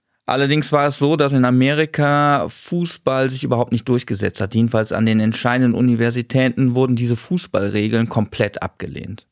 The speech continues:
Man blieb da also eher beim Rugby und entwickelte dann im Laufe der Zeit seine eigenen Regeln und Unterschiede zum American Football. Denn American Football unterscheidet sich ja schließlich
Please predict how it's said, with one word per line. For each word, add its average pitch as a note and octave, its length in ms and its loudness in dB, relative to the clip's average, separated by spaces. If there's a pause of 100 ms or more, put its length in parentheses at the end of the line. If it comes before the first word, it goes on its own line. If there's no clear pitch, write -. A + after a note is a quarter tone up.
(100)
Man G#2 140 0
blieb D#3+ 200 -2
da C3+ 100 2
also A#2 220 0
eher A2 280 0
beim G2+ 280 0
Rugby G2+ 720 -2 (380)
und B2 140 2
entwickelte A#2+ 520 0
dann A2+ 240 -2
im D#3 140 0
Laufe D3 640 0
der C3+ 140 0
Zeit B2+ 420 -2
seine A2+ 340 -2
eigenen G#2+ 360 2
Regeln A#2 1040 2 (100)
und G#2 760 0
Unterschiede G#2 640 0
zum G2 200 -2
American F#2+ 460 -4
Football. - 560 -6 (180)
Denn G2 300 2
American G#2+ 420 2
Football C3 320 0
unterscheidet A#2 500 0
sich A#2 200 -10
ja G#2+ 100 2
schließlich A#2 560 -6